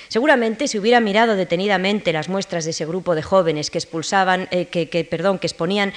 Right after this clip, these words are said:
sus obras de temas banales, como entonces se decía, es probable que no se hubiera visto la necesidad de construir a los pospictóricos.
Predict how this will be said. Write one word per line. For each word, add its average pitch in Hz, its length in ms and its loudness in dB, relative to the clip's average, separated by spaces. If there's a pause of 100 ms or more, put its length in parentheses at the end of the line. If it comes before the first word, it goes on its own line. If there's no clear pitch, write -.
(220)
sus - 240 -2
obras 202 320 4
de 165 80 -2
temas 208 380 2
banales, 156 520 4
como 147 200 -2
entonces 170 380 -2
se 156 120 -6
decía, 143 440 -2 (320)
es 226 120 0
probable 185 480 4
que 160 140 -4
no 165 100 -2
se 214 120 -2
hubiera 180 200 2
visto 156 260 -4
la 160 140 0
necesidad 156 440 -2
de 170 120 2
construir 170 380 2
a - 20 6
los 135 160 0
pospictóricos. - 880 -10